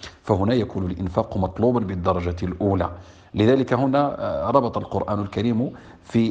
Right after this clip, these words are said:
الإنفاق، أو ربط الإنفاق بمسألة المسغبة، أي المجاعة. اليوم الحمد لله الناس لا تعاني من مجاعة، ولكنها تعاني من هذا الوباء الذي منع الناس من الاشتغال ومن، آه، ممارسة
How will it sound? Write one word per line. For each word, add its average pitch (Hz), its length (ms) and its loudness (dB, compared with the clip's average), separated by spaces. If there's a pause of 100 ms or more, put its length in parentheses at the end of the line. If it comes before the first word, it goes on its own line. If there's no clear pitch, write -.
الإنفاق، 101 600 -2 (160)
أو 98 220 0
ربط 110 260 2
الإنفاق 110 480 -4
بمسألة 120 720 -4 (380)
المسغبة، 113 800 0
أي 104 240 0
المجاعة. 120 580 2 (480)
اليوم 160 300 4
الحمد 131 240 -2
لله 120 200 2
الناس 151 260 -2
لا 175 80 4
تعاني 107 340 0
من 95 180 -2
مجاعة، 90 420 0 (300)
ولكنها 107 520 2
تعاني 95 500 0
من 87 180 -2
هذا 104 200 2
الوباء 92 360 0
الذي 120 400 0
منع 131 320 0
الناس 139 320 0
من 131 160 0
الاشتغال 131 560 0
ومن، 117 300 0 (420)
آه، 98 160 2
ممارسة 117 520 2